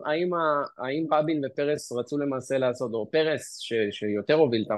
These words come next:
המהלך הזה, רצו לעשות הגדרה מחודשת של ה-, כי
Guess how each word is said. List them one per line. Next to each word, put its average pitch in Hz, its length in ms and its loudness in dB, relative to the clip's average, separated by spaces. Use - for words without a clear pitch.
המהלך 107 340 -2
הזה, 107 120 -2
רצו 107 200 -2
לעשות 156 320 6
הגדרה 120 340 4
מחודשת 127 600 -2
של 113 200 -4
ה-, 104 120 2
כי 139 380 4